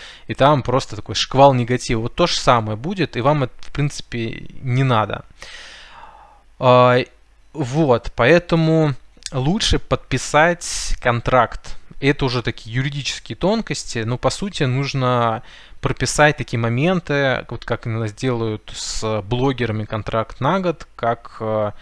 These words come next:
амбассадор бренда, что, э, являетесь какое-то время, там, в течение пяти лет, например, лицом бренда, вы не имеете права рассказывать о подобной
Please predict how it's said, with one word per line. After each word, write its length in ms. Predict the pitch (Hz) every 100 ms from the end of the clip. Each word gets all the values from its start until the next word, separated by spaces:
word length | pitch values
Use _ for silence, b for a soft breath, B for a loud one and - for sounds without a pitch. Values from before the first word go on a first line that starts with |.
| B B
амбассадор 640 | 117 113 123 - 107 123
бренда, 600 | 107 110 117 110 101 98 -
что, 420 | - - 120 113
э, 460 | 98 - 113 - 95
являетесь 640 | 117 113 127 120 107 - -
какое-то 500 | - - 120 107 98
время, 340 | 107 120 101
там, 140 | 101
в 60 | -
течение 420 | - - 113 104
пяти 320 | - - -
лет, 260 | 113 117 110
например, 440 | 107 107 107 104
лицом 440 | 107 107 - 107 101
бренда, 520 | 113 156 196 180 170 B B B B
вы 80 | 127
не 160 | 120 123
имеете 400 | 123 120 110 117
права 480 | - 120 117 110 107
рассказывать 600 | 107 - 127 117 110 104
о 40 |
подобной 720 | - 104 120 107 107 107 104